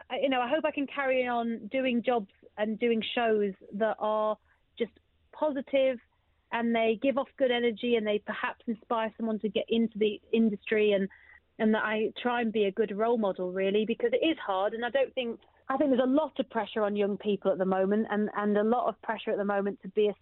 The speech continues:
to look a certain way and do a certain thing. And I hope that I fly a flag for normal, <laughs> just normal people, you know, like, you don't have to be a, a model and a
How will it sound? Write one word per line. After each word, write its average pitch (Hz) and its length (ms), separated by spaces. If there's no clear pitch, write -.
to 214 100
look 226 220
a 208 140
certain 202 260
way 202 180
and 202 120
do 214 140
a 190 140
certain 185 320
thing. 190 200
And 190 100
I 196 140
hope 233 400
that 208 120
I 202 120
fly 214 360
a 202 60
flag 214 340
for 196 320
normal, 262 720
<laughs> 440 300
just 403 160
normal 359 540
people, 311 500
you 226 120
know, 262 220
like, 269 160
you 277 100
don't 311 220
have 302 260
to 269 80
be 254 260
a, 240 320
a - 40
model 233 480
and 208 140
a 214 220